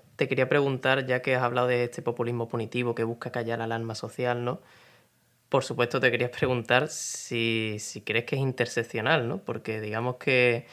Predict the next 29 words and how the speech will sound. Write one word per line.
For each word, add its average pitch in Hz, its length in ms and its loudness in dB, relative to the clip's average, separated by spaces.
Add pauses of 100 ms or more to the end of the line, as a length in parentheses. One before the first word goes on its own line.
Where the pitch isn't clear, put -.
(640)
eh, 120 800 6
es 123 80 2
un 131 180 -2
populismo 127 580 4
punitivo 131 460 0
que 123 140 2
busca, 127 580 0 (300)
eh, 113 840 4
digamos, 113 640 -2 (280)
callar 113 260 2
esa 123 160 0
alarma 123 220 2
social 127 540 0 (640)
en 127 160 2
la 117 120 6
que 117 120 0
la, 110 400 4
la 113 320 4
violencia 113 360 0
de 135 80 4
género 131 280 2
se - 120 0
ha 127 40 2
aplicado 131 360 2
a 139 60 6
mujeres 120 400 0
blancas 123 380 -2
privilegiadas, 113 640 -2
¿no? 123 160 -4